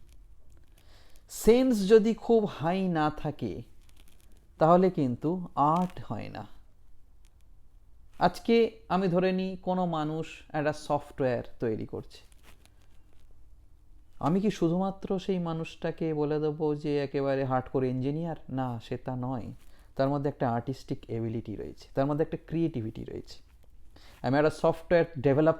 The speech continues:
করছি, definitely আমার মধ্যে ক্রিয়েটিভিটি রয়েছে। আমি একটা ওয়েবসাইট ডিজাইন করছি, definitely আমার মধ্যে ক্রিয়েটিভিটি রয়েছে। আমি একটা ছবি আঁকছি, আমি একটা স্কাল্পচার তৈরি করছি, আমি একটা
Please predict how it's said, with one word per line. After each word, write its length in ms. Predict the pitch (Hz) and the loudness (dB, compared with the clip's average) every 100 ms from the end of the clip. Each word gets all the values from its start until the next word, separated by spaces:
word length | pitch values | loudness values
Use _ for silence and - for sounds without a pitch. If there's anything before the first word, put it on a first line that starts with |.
| - | 0
করছি, 380 | 131 - 113 120 - - - - - 120 | -2 -2 -10 -12 -16 -20 -20 -20 -14 -2
definitely 500 | 139 165 160 151 147 | 0 2 0 0 0
আমার 160 | 143 | -2
মধ্যে 200 | 139 139 | -2 -2
ক্রিয়েটিভিটি 680 | 139 131 131 127 131 131 123 | -4 -2 -2 -2 -4 -4 -4
রয়েছে। 540 | 113 113 - 123 113 - - - - - - - | -2 -4 -4 -6 -6 -8 -20 -20 -20 -20 -20 -2
আমি 80 | 127 | 2
একটা 120 | 147 | 6
ওয়েবসাইট 460 | 156 170 - 180 156 | 6 4 2 2 4
ডিজাইন 320 | 151 156 151 | 2 2 2
করছি, 260 | 143 123 | 0 0
definitely 480 | 117 151 156 165 165 | 0 0 -2 0 0
আমার 140 | 156 151 | -2 -2
মধ্যে 180 | 147 | -2
ক্রিয়েটিভিটি 580 | 147 135 135 123 117 107 | 0 0 0 -2 -4 -4
রয়েছে। 300 | 85 101 117 | -6 -4 -4
আমি 140 | 127 147 | 0 0
একটা 140 | 151 | 0
ছবি 400 | - 143 139 151 | 0 -2 0 0
আঁকছি, 220 | 139 - | -2 -2
আমি 80 | 131 | 0
একটা 160 | 131 135 - - - | 2 0 -2 -16 -12
স্কাল্পচার 360 | - 139 143 143 - | 2 4 4 0 4
তৈরি 220 | 135 131 | 4 4
করছি, 440 | 117 - - 80 - - - - - - - - - - | 2 -2 -8 -14 -14 -20 -20 -20 -20 -20 -20 -20 -18 -2
আমি 240 | 131 156 | 0 2
একটা 600 | 156 - 156 151 143 127 | 0 2 4 6 4 2